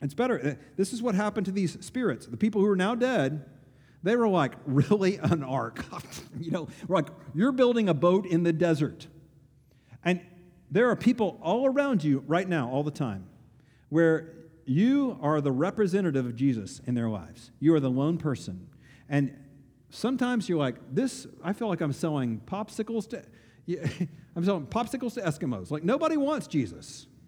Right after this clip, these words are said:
But look, you're offering life to other people. You're offering life. So look, they, those people in his day stayed comfortable, didn't want anything to do with him. There, there are people like that all around us.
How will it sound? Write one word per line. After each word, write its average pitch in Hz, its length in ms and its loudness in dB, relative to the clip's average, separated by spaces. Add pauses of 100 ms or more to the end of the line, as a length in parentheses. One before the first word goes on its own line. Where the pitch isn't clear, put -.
(600)
But 208 100 -2
look, 185 220 2
you're 247 240 2
offering 190 560 -2
life 113 560 -8 (720)
to 113 100 -8
other 107 140 -6
people. - 380 -14 (240)
You're 180 120 0
offering 147 360 0
life. 113 440 -4 (400)
So 175 240 2
look, 175 320 -2 (840)
they, 175 180 0
those 185 240 0
people 240 240 2
in 180 80 4
his 208 160 4
day 233 220 0
stayed 240 320 0
comfortable, 180 600 -2 (200)
didn't 160 180 2
want 143 140 2
anything 170 160 0
to 185 100 -4
do 170 80 2
with 156 140 0
him. 113 160 -4 (180)
There, 170 140 -2
there 151 100 0
are - 20 2
people 202 260 -2
like 185 160 0
that 165 100 0
all 156 120 0
around 147 220 2
us. - 140 -12